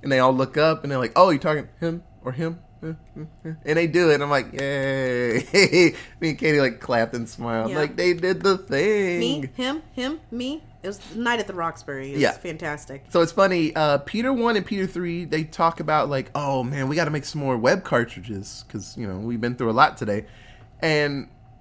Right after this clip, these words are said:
Speaker 1: Peter Two is like, "Web cartridges?" He's like,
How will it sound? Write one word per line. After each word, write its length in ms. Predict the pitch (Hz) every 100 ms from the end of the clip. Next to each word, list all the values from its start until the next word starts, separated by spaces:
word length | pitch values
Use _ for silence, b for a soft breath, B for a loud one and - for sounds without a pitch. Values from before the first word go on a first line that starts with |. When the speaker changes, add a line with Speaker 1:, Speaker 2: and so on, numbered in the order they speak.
| - -
Speaker 1:
Peter 260 | 214 185
Two 340 | 170 - 220 196
is 140 | 160
like, 260 | 156 117 -
"Web 280 | 85 110 -
cartridges?" 640 | - 92 - 95 110 156
He's 100 | 165
like, 240 | 147 127